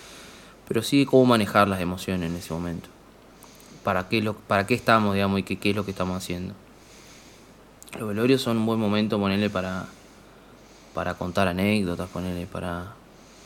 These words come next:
para justamente, digamos, eh, toda la gente que lo conoció, ah, o la conoció, ¿no? El, el que falleció,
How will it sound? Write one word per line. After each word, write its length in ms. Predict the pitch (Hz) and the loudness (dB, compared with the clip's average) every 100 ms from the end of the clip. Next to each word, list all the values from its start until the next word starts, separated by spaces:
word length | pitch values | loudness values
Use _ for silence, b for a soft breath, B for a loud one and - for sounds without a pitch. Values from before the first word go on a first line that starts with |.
| B B - - | B B -12 0
para 140 | 98 | 0
justamente, 640 | - 127 - 123 143 139 | 0 0 4 6 4 6
digamos, 600 | 135 120 101 104 101 95 101 - - - | 6 6 6 4 2 0 -4 -16 -20 -10
eh, 120 | - 85 - | -10 -10 -4
toda 160 | 131 131 | 4 6
la 120 | 123 | 6
gente 280 | - 127 127 | 4 2 4
que 120 | 117 | 2
lo 120 | 98 | 2
conoció, 560 | 98 95 98 - 113 127 - - - - - - - | 2 0 0 0 0 -2 -10 -20 -20 -20 -20 -14 -8
ah, 220 | 92 107 - | -8 -8 -12
o 180 | 107 | -12
la 180 | 104 92 | -8 -8
conoció, 480 | 95 92 - 107 107 | -8 -8 -4 -2 0
¿no? 160 | 101 101 | 0 0
El, 160 | - | -2
el 140 | - 95 | -8 -10
que 140 | 92 | -8
falleció, 520 | 101 98 95 107 120 | -8 -8 -6 -2 -2